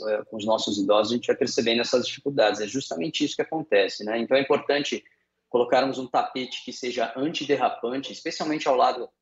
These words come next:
da banheira ou do box, pra segurança do paciente, né, do idoso, tanto na entrada quanto na saída, porque ele vai tá com os pés mais úmidos.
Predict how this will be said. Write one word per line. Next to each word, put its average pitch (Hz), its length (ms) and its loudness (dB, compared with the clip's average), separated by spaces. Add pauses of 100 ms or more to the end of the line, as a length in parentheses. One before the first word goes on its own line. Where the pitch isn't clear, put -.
(140)
da - 80 -4
banheira 123 520 0
ou 139 100 2
do 135 100 -2
box, - 680 0 (260)
pra 110 540 0
segurança 170 560 -4
do 110 140 -10
paciente, 113 580 -2
né, 107 120 0
do 104 120 -4
idoso, 107 720 2
tanto 139 240 0
na 131 80 4
entrada 113 400 4
quanto 160 360 -2
na 127 120 0
saída, 113 400 -4
porque - 240 -10
ele 117 140 -2
vai 120 380 4
tá 107 260 0 (320)
com 120 60 -6
os - 100 -2
pés 117 240 2
mais 107 480 -4 (100)
úmidos. 123 560 -4